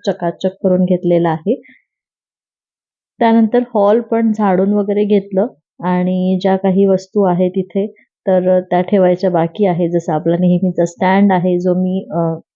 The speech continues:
शूटिंगला वापरते आणि केसांना तेल लावलंय त्याच्यामुळे बो पण पडलेला आहे. केसांना मस्त तेल लावून आहे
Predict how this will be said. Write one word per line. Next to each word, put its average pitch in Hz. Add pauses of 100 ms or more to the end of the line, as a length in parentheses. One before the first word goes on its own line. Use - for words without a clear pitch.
(160)
शूटिंगला 180
वापरते 170 (680)
आणि 226
केसांना 247
तेल 247
लावलंय 190
त्याच्यामुळे 190
बो 196
पण 190
पडलेला 156
आहे. 147
केसांना 214
मस्त 214
तेल 233
लावून 220
आहे 208